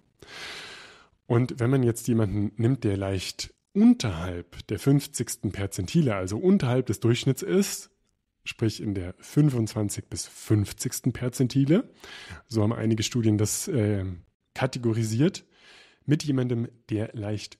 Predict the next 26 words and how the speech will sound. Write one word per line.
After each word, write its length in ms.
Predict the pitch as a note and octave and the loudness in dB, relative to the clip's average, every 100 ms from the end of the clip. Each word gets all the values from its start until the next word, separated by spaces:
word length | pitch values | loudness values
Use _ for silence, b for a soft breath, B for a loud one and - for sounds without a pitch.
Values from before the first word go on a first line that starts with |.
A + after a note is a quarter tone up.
| _ | _
überhalb 800 | A#3 B3 G#3+ A2+ F2 F#2+ F2+ - | 0 2 2 0 -2 -8 -12 -14
des 160 | - F#2+ | -12 -8
Durchschnitts 440 | A2 F#2 - F#2+ | -4 -4 -4 -6
ist, 220 | - G2+ - | -6 -10 -6
also 240 | G#2 G2 | -6 -6
in 140 | G#2+ | -6
der 140 | F#2+ E2+ | -8 -10
fünfzigsten 920 | - D3 D3+ - B2 - - A#2+ A2+ B B B B _ | 2 4 4 2 -6 -6 -4 -2 -2 B B B B _
bis 240 | - A2+ - | -4 -4 -4
fünfundsiebzigsten 960 | - A2 G#2 G2+ D3 E3+ A#2 - - F2+ | -4 -4 -4 0 0 2 -4 -8 -8 -8
Perzentile, 800 | E2+ E2+ F2 - F#2+ F2+ D#3 - _ _ B B B B B B _ | -8 -8 -8 -4 -2 4 2 2 _ _ B B B B B B _
dann 160 | G#2+ A#2 | 0 0
hat 220 | C3+ - | 0 0
der, 340 | G#2+ G2+ F#2 - | 0 0 -2 -6
der 140 | G2 F2+ | -8 -6
ein 160 | G2 | -2
bisschen 340 | D#3 - A#2+ A#2 | -2 0 0 4
weniger 300 | F#3+ C3 A2 | 4 4 4
fit 240 | D#3+ - | 2 0
ist, 500 | - F3 F3+ - - _ _ | 0 0 -2 -8 -16 _ _
eine 340 | A#2 G#2 G#2 - | -4 -2 -4 -6
relative 920 | A2+ G2 G2 D3 G3 D#3+ - C#3+ B2+ A#2+ | -4 -4 0 0 2 0 0 2 4 4
Risikoerhöhung 800 | D3 C3 - A#2 G#2 G#2 B2+ A#2 | 4 0 -2 -4 -2 2 4 4
seines 280 | G#2 G#2 | 0 -2
Gesamtsterberisikos 1300 | - G#2 A#2+ - G#2+ A2 G#2+ G#2 G#2+ - A#2 - - B B B B | -2 0 0 2 2 4 4 2 0 2 2 2 -6 B B B B
von 520 | - - G2 G2+ F3+ | -18 -8 0 4 4